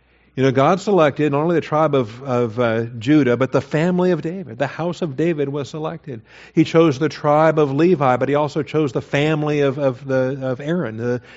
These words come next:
the priestly family. He chose a family within each tribe. And, uh, so it's the Davidic family within the tribe of Judah that is the chosen family to be king.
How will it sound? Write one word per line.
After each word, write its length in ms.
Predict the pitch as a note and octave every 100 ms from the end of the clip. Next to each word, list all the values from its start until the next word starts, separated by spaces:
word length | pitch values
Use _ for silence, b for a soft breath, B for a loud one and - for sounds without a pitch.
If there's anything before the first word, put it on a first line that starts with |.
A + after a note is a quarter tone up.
| B
the 80 | C3+
priestly 600 | - - D#3 - D#3 D#3
family. 520 | E3+ E3+ D#3 C#3+ - _ b b b b
He 140 | C#3+
chose 220 | D#3 C#3+
a 80 | C3+
family 460 | - D3+ D#3+ E3 E3
within 300 | D#3 D3+ D#3+
each 180 | E3 -
tribe. 500 | E3+ E3+ - C#3+ - _ _ _ _ _ _ _ _ -
And, 440 | C3 C3+ C3 C3
uh, 100 | B2+
so 180 | - C#3
it's 100 | -
the 140 | C3+
Davidic 420 | A#2+ A2 C3+ D#3 -
family 400 | D#3 E3 D#3 C3
within 240 | A#2+ C3
the 80 | C3
tribe 380 | - B2+ C#3+ D3
of 100 | B2
Judah 320 | C#3 E3 B2
that 140 | A#2+
is 160 | C3 A#2
the 100 | C#3+
chosen 560 | - - C#3 C#3+ D3 C#3
family 440 | C#3+ D#3 C#3+ A#2
to 100 | B2+
be 140 | B2+
king. 400 | - D3+ C#3 A2+